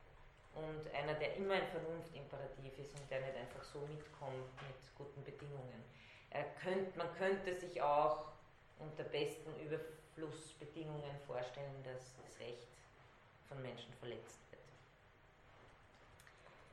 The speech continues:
Und ein dritter Grund, warum Kant nicht groß Menschenrechtskataloge entwickelt, ist auch möglicherweise, das führt,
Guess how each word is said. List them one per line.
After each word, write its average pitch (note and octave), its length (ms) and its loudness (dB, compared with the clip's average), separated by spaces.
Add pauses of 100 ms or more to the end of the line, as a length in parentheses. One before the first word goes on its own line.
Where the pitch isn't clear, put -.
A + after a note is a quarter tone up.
(640)
Und A3 200 12
ein - 160 12
dritter A#3+ 360 6
Grund, C#4+ 480 0
warum A#3 680 2
Kant G#3 460 10
nicht A3 360 2
groß F#3+ 560 10
Menschenrechtskataloge F#3+ 1600 2
entwickelt, G#3 720 -2 (720)
ist - 600 10
auch F3+ 500 8 (180)
möglicherweise, G3+ 920 6
das F#3+ 160 0
führt, G3 400 4